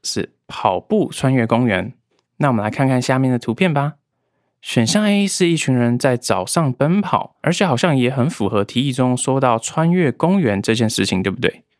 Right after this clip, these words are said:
所以选项 A 这边看起来有可能是正确答案。我们再来看看选项 B。选项 B 这边是上班族，可是他们已经搭车在火车上了，所以我们知道选项 B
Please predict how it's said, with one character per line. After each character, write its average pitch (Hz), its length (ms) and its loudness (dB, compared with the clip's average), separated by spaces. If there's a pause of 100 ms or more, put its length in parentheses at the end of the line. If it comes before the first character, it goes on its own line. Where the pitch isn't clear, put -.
所 - 180 0
以 240 160 0
选 - 340 0
项 202 240 0
A 202 160 2
这 190 120 -2
边 175 520 2
看 240 300 0
起 - 180 0
来 110 420 2 (200)
有 - 180 0
可 - 160 -2
能 101 160 2
是 120 140 0
正 113 180 0
确 104 140 0
答 92 140 -2
案。 98 260 0 (320)
我 113 100 0
们 113 120 2
再 233 140 2
来 180 60 2
看 165 160 0
看 143 160 2
选 98 180 -2
项 107 220 0
B。 104 340 -2 (680)
选 - 200 0
项 247 240 2
B 247 160 2
这 233 120 -2
边 202 120 2
是 180 240 2
上 170 360 0
班 147 200 4
族， 113 360 -2 (260)
可 - 100 0
是 - 160 -2
他 - 120 2
们 240 100 4
已 123 60 2
经 139 200 2
搭 175 220 0
车 180 340 0
在 175 140 0
火 - 240 -6
车 165 180 0
上 226 200 2
了， - 160 -2 (640)
所 - 180 0
以 - 20 -2
我 240 120 2
们 117 120 4
知 147 200 -2
道 147 380 2 (120)
选 101 300 -2
项 151 240 0
B 147 380 -2